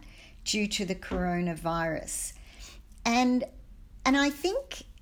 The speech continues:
this is when people want to see you demonstrating, demonstrating through action,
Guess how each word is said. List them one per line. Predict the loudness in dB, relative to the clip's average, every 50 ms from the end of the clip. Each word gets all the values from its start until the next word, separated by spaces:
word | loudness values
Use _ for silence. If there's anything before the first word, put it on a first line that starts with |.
| -20 -20 -20 -20 -20 -14 -12
this | -8 2 4 4 4 6 4 2
is | 2 2 4
when | 4 6 6 6 4
people | 2 2 0 0 2 2 0 0
want | 0 -2 -2 0 2 2 2 0 0 -2
to | 0 0 2 2 2 2 0 -4 -6
see | -6 -4 -2 0 0 2 2 2
you | 2 2 2 2 2 2 0 -2 -4 -6 -4
demonstrating, | 4 6 8 8 10 8 8 8 6 6 4 2 0 0 2 2 2 2 2 0 -2 -2 -2 -4 -4 -6 -8 -12 -16 -18 -20 -20 -20 -20 -20 -20 -20 -20 -20 -20 -10 -2
demonstrating | 2 2 2 4 4 4 4 4 4 2 4 4 6 6 6 6 4 4
through | 2 0 0 0 0
action, | 0 0 0 -2 -2 -2 -2 -2 -4 -6 -8